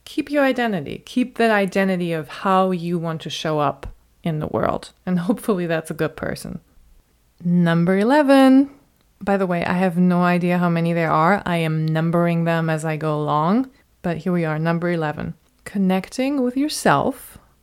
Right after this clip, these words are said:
will transform your friendships. Connecting with yourself will transform your friendships. And what that means is connecting with your true self, with your authentic self.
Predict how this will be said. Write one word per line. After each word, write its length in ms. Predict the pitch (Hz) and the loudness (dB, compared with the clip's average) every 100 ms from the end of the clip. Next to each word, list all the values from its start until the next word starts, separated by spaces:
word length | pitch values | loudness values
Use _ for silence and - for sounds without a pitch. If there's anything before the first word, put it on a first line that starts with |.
| _ | _
will 220 | 185 190 | 0 0
transform 840 | 196 - 226 202 - - 170 170 185 | 0 -2 0 0 -4 -4 0 2 2
your 140 | 190 | 0
friendships. 800 | 208 277 311 370 - 165 - - - _ _ _ _ _ _ | 0 2 2 2 -2 -4 -6 -12 -12 _ _ _ _ _ _
Connecting 500 | - 190 247 - 285 | -2 2 2 2 2
with 160 | 285 277 | 2 4
yourself 760 | 277 269 208 196 196 - - _ _ | 2 6 6 8 4 0 -18 _ _
will 140 | 185 175 | -4 -2
transform 600 | - 160 170 - 175 175 | -2 -2 -4 -2 -2 0
your 100 | 165 | -4
friendships. 640 | - 120 - - 202 - | -4 -6 -6 -10 -10 -10
And 100 | 196 | -4
what 160 | 190 185 | -4 -2
that 180 | 175 160 | -2 -2
means 320 | 170 165 160 | -4 -6 -4
is 380 | 156 156 - - - | -6 -6 -10 -14 -12
connecting 540 | - 180 170 180 175 | -4 -2 -2 -4 -6
with 160 | 156 160 | -6 -8
your 80 | |
true 260 | 147 - 160 | -10 -6 -8
self, 520 | - 143 147 151 - _ _ | -4 -4 -2 -4 -8 _ _
with 240 | 160 151 170 | -10 -8 -6
your 140 | 147 | -8
authentic 440 | 143 156 139 - | -6 -8 -8 -10
self. 420 | - - - - | -10 -8 -8 -10